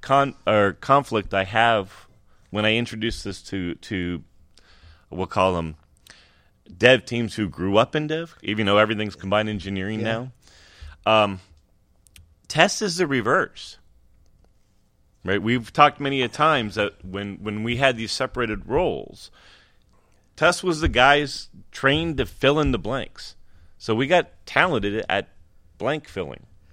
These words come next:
Speaker 2: Yeah, um, our friend Jim Moore, who listens once in a while, says that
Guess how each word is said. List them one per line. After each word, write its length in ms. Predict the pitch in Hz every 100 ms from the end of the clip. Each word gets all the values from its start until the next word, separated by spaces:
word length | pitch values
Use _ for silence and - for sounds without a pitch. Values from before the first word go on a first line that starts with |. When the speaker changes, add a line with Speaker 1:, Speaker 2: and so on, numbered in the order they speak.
| - -
Speaker 2:
Yeah, 240 | 156 135
um, 320 | 139 139 123 123
our 120 | 147
friend 340 | 147 165 139 123 117
Jim 160 | 175
Moore, 340 | 147 156 131 135 _ _ -
who 80 | -
listens 240 | 135 120 117
once 200 | 123 -
in 60 |
a 40 | 127
while, 300 | 117 113 - _ _ _ _ _
says 280 | - 135 117
that 160 | 131